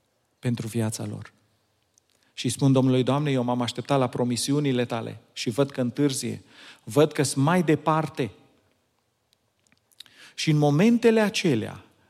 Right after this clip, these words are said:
în pustiu, este momentul când vom fi ispitiți de cel rău. Va veni diavolul. Cu ce va veni diavolul? Cu ispite.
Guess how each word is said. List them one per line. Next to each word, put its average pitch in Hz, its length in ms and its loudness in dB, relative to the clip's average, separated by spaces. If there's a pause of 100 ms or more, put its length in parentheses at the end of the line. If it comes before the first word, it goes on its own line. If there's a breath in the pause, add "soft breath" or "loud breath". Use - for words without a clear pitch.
(120)
în 196 220 4
pustiu, 165 520 0
este 143 280 0
momentul 147 500 2
când 143 160 0
vom 131 120 0
fi 151 160 -2
ispitiți 135 540 -2
de 127 100 0
cel 123 260 -2
rău. 117 180 0
Va 113 140 -2
veni 135 260 0
diavolul. 123 500 -4 (920)
Cu - 120 -6
ce 185 160 -2
va 151 140 2
veni 120 260 0
diavolul? 110 500 -6 (280)
Cu - 120 -4
ispite. 151 640 -2